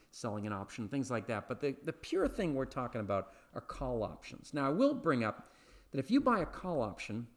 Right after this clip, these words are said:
this is easy to think of, call option, you're bullish. You think that stock is gonna go up. But you can buy options called a put option be-,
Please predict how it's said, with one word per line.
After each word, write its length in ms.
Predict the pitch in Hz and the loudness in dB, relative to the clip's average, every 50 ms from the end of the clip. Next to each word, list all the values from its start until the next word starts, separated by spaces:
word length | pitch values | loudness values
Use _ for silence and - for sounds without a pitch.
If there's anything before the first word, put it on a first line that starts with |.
| _ - | _ -10
this 180 | - 127 - - | -10 -8 -6 -4
is 120 | 123 117 | -2 -2
easy 200 | 120 113 117 117 | 0 0 0 -2
to 80 | 107 101 | -4 -4
think 280 | - - 113 101 - | -4 -4 -6 -2 -2
of, 280 | 104 104 98 - - - | -2 -2 -2 -6 -12 -10
call 240 | - - 165 170 151 | -6 -4 -2 0 0
option, 220 | - - - 127 - - - - _ - | -2 -4 -6 -10 -12 -14 -20 -20 _ 2
you're 140 | 196 226 | 4 4
bullish. 600 | 196 143 131 175 175 - - - - - - - - - _ - | 4 4 4 4 4 4 0 -4 -8 -12 -12 -16 -20 -20 _ -4
You 140 | 113 143 165 | -2 -2 -2
think 240 | 156 - 196 180 180 | 0 -2 -4 -2 -2
that 180 | 151 127 120 - | -2 -2 -2 -4
stock 420 | - - - 127 117 113 - - | -6 -4 -4 -4 -4 -6 -8 -8
is 100 | 104 101 | -8 -6
gonna 180 | 110 107 98 92 | -6 -6 -6 -4
go 180 | 98 101 - | -4 -6 -6
up. 220 | - - - - _ _ - - - - - - - _ _ _ - | -6 -10 -12 -18 _ _ -20 -20 -20 -20 -20 -20 -20 _ _ _ 0
But 300 | 143 202 254 262 - - | 4 4 4 4 4 2
you 100 | 233 - | 2 4
can 180 | - 220 196 | 4 4 6
buy 280 | 165 214 220 269 285 285 | 6 4 4 4 2 2
options 480 | - 165 156 - - - 165 160 151 | 4 2 2 2 0 -2 -2 -2 -2
called 240 | - - - 175 147 | -4 -2 -2 -2 -2
a 40 | - | -2
put 300 | - - - - - - | -6 -6 -4 -2 0 0
option 520 | - - - - - - - 90 98 101 - - _ _ _ _ _ _ _ _ | -2 -4 -6 -8 -10 -10 -8 -8 -8 -10 -12 -14 _ _ _ _ _ _ _ _
be-, 80 | - | -4